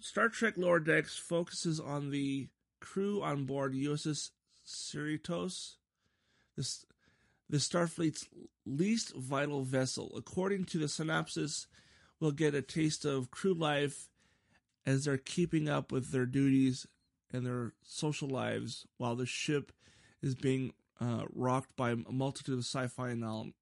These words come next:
anomalies. The animated comedy is, uh, the brainchild of Rick and Morty veteran,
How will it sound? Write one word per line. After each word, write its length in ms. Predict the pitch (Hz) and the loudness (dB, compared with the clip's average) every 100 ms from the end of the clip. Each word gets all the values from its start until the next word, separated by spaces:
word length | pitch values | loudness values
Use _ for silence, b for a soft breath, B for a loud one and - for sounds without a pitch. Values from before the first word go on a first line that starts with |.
| - | -6
anomalies. 720 | 123 127 117 - - - - _ _ _ _ _ b b b b b - | -4 -2 -4 -10 -14 -16 -18 _ _ _ _ _ b b b b b -12
The 180 | - - | -10 -2
animated 460 | 170 170 165 156 | 0 2 2 0
comedy 640 | - 160 151 151 147 143 - _ _ _ _ _ - | 0 -2 0 0 0 -2 -8 _ _ _ _ _ 0
is, 420 | 131 127 123 123 | 4 4 4 2
uh, 240 | 117 110 110 | 2 0 -2
the 120 | 117 | -4
brainchild 640 | 147 160 170 - 147 139 | 0 0 0 0 0 0
of 160 | 127 135 | -2 0
Rick 160 | 151 | -2
and 120 | 151 135 | -2 -2
Morty 260 | 139 135 | 0 0
veteran, 580 | 131 135 123 - 127 127 | 0 -2 -2 -2 -2 -4